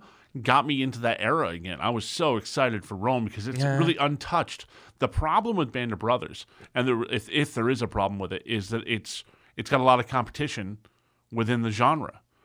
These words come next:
Speaker 1: There's great movies that deal with World War Two.
Speaker 2: Yeah, but
Speaker 1: There's
Speaker 2: not, not from a, not in a serialized drama perspective. Not
Speaker 1: No,
Speaker 2: like that. It
Speaker 1: no, but
Speaker 2: follows this company,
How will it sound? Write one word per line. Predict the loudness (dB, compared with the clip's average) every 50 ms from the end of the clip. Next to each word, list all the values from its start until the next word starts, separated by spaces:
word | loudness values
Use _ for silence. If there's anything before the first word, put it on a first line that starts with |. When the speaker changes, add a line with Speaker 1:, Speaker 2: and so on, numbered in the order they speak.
| _ _ _ -6
Speaker 1:
There's | -6 -6 -4
great | 0 0 2 2 2
movies | 2 4 4 4 4 4 2 0 -2 -2 -6
that | -6 -4
deal | -2 -2 -2 -2
with | -2 -2
World | -2 -2 0 0
War | 0 0
Two. | -2 -4 -4 0 2 4
Speaker 2:
Yeah, | 4 6
but | 4
Speaker 1:
There's | 4 4
Speaker 2:
not, | 4 2 2 0 0 0
not | 0 0 0 0
from | 0 -2 0
a, | 2
not | 4 4 4 6
in | 4
a | 2
serialized | 2 4 6 6 8 8 8 10 10 8 8 6 4
drama | 4 6 6 6 6 4 2
perspective. | 0 -4 -8 -4 -2 -2 -2 -2 -4 -2 0
Not | 0 4 6
Speaker 1:
No, | 8 10 10 10
Speaker 2:
like | 10 8 8 8
that. | 8
It |
Speaker 1:
no, | 10 10
but | 10
Speaker 2:
follows | 10 10 10 8 6 6 4
this | 2 0 0 0
company, | 2 4 4 4 4 4 4 4 4 4